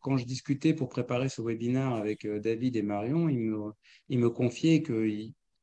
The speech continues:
ils ont souvent des retours de patients, de praticiens qui sont pas contents parce qu'au niveau en bouche, avec leurs patients, finalement, l'occlusion, euh, n'est pas, n'est pas conforme à ce que, à nos attentes. Et c'est vrai que le concept, là aussi, est un petit peu, euh,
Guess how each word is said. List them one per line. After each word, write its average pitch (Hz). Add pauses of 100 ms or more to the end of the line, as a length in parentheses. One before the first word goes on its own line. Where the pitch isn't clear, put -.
(160)
ils 131
ont 147
souvent 151
des 147
retours 143
de 127
patients, 143
de 123
praticiens 160
qui 117
sont 113 (100)
pas 143
contents 143
parce 147
qu'au 117
niveau 117
en 117
bouche, 170
avec 127
leurs 113
patients, 151
finalement, 127
l'occlusion, 139 (500)
euh, 117
n'est 113
pas, 117 (300)
n'est 117
pas -
conforme 156
à -
ce -
que, - (180)
à 120
nos 113
attentes. 107 (340)
Et 120
c'est 110
vrai 170
que 185
le 147
concept, 165
là 143
aussi, 131
est 147
un 123
petit 123
peu, 143
euh, 110